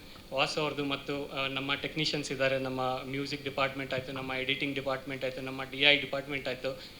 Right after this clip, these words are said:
and, ಆ, ನಮ್ಮ ಡಿ ಒ ಪಿ ಡಿಪಾರ್ಟ್ಮೆಂಟ್ ಆಯಿತು. So ಇವ್ರದ್ದು ರಕ್ತಾಕ್ಷ. ಆ, ನಂದೇನಿದ್ರು just ನಾನು ಅವ್ರಿಗೆ, ಅವ್ರ ಜೊತೆಲಿ ನಿಂತಿದ್ದೀನಿ, ಆ, ಸಲಹೆಗಳನ್ನು ಕೊಟ್ಟಿದ್ದೀನಿ. ಇವರು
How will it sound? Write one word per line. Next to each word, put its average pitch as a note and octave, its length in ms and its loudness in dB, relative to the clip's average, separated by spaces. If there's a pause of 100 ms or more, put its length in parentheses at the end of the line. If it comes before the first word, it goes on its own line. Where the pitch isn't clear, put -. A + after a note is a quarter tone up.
(340)
and, C#3 100 -8
ಆ, C3 280 -2
ನಮ್ಮ C3+ 280 8
ಡಿ C3 180 10
ಒ D#3 140 12
ಪಿ D#3 140 6
ಡಿಪಾರ್ಟ್ಮೆಂಟ್ C#3 520 6
ಆಯಿತು. B2+ 300 -2 (440)
So E3+ 240 10 (180)
ಇವ್ರದ್ದು G3+ 400 12
ರಕ್ತಾಕ್ಷ. C3+ 440 8 (520)
ಆ, D3 160 8
ನಂದೇನಿದ್ರು G3 540 8
just E3+ 560 4
ನಾನು D#3 200 4
ಅವ್ರಿಗೆ, D#3+ 220 4
ಅವ್ರ D#3 180 4
ಜೊತೆಲಿ D3 340 4
ನಿಂತಿದ್ದೀನಿ, D#3+ 520 2 (460)
ಆ, C3+ 200 0
ಸಲಹೆಗಳನ್ನು E3+ 640 6
ಕೊಟ್ಟಿದ್ದೀನಿ. D#3 680 2
ಇವರು F3 560 0